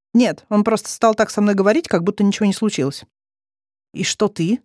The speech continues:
допытывается Алтон Герел. «Я сказал, что он меня с кем-то перепутал». «Ты что?» — шипит Алтоша. «Он теперь опять надуется. Надо было с ним помириться. Ты же не думаешь всерьез,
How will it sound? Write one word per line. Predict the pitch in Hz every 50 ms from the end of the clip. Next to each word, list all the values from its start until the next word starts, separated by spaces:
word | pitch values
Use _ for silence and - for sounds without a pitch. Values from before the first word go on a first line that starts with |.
| _ _
допытывается | - 202 190 - 208 202 196 185 180 180 - 190
Алтон | 185 185 - 185 185
Герел. | 180 170 175 165 156 165 - _ _ _ _ _ _ _ _ _ _ _ _ _ -
«Я | 165 185 165
сказал, | - - - - 202 269
что | - - - 208
он | 233 240
меня | 185 196 208
с | -
кем-то | - 196 226 - 226
перепутал». | - 185 170 156 - 165 - 196 - _ _ _ _ _ _ _ _ _ _ _ _ _
«Ты | - 294
что?» — | - - - - - 339 311 262 226 - - - _ _
шипит | - - - 202 - - 190 -
Алтоша. | 185 175 175 - 180 175 - - - 180 - _ _ _ _ _ _ _ _
«Он | - 311
теперь | 302 - - - 339 - 311
опять | - 320 311 302 -
надуется. | 285 262 233 262 254 240 214 - - - 214
Надо | 240 269 285
было | 269 240 330 277
с | - -
ним | 320 285
помириться. | 247 277 262 302 320 311 294 - - - 196
Ты | - - 277
же | 247 277
не | 262 254 269
думаешь | 269 359 415 370 269 - -
всерьез, | - - - 214 247 269 262 185 - -